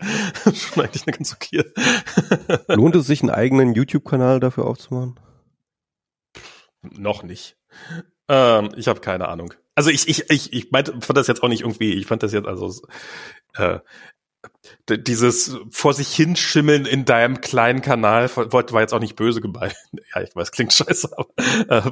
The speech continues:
Speaker 1: war jetzt mehr so, äh, so für einen ersten Versuch finde ich, ist das echt, äh, finde ich eigentlich, ist das echt okay. Und, ähm, ich ha-, ich will ja sowieso gerne an die Massen auf YouTube ran. Das ist ja, äh, ich, ich gucke, ich bin ja großer YouTube-Fan. Das ist ja,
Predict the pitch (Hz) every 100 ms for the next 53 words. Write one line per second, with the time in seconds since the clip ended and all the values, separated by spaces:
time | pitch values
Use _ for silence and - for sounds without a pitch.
0 | - 107 104 110 - 110 104 104 101 104
1 | 110 101 95 - - - - 120 107 120
2 | 120 123 - 131 120 113 123 - 117 113
3 | 107 107 - 104 - 110 104 98 101 -
4 | 104 101 - 101 101 - - - - -
5 | 104 104 - 92 _ - - - _ -
6 | 104 95 92 _ - - - 110 120 -
7 | 127 - 117 107 101 107 98 87 85 90
8 | 82 95 98 95 104 - - 196 - 196
9 | - - 101 - - 87 - - 78 -
10 | - - - - - - - - - 98
11 | - - - 226 - - _ 156 147 135
12 | - 123 - 107 101 - 87 - 90 92
13 | - 110 - - 104 98